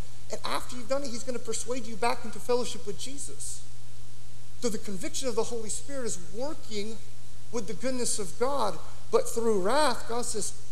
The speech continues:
"I've gotta allow you to choose what you want more than me." And then that sin, remember, we're not judged by our,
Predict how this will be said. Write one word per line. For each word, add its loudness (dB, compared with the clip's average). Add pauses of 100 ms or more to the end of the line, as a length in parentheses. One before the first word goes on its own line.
(120)
"I've 0
gotta 0
allow 0
you -2
to 0
choose 0
what 0
you -2
want -2
more -2
than 0
me." 0 (1200)
And 0
then 0
that 0 (220)
sin, 2
remember, 0
we're 2
not 0
judged 2 (1600)
by 0
our, 2